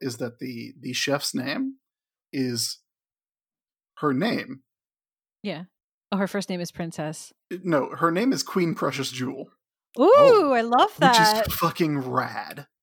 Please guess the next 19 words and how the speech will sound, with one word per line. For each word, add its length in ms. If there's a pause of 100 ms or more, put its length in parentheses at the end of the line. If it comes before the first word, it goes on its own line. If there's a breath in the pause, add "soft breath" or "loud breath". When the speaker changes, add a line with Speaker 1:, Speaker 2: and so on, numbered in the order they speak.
Speaker 2:
I 40
love 220
Speaker 3:
Oh 40
Speaker 2:
that. 240
Speaker 3:
my. 60 (220)
Speaker 2:
Wait, 220
by 140
the 60
way, 100
really 200
quickly, 400
does 260
Aiden 280
now 180
go 180
by 120
A 180
C? 340 (320)
Speaker 1:
Yes. 300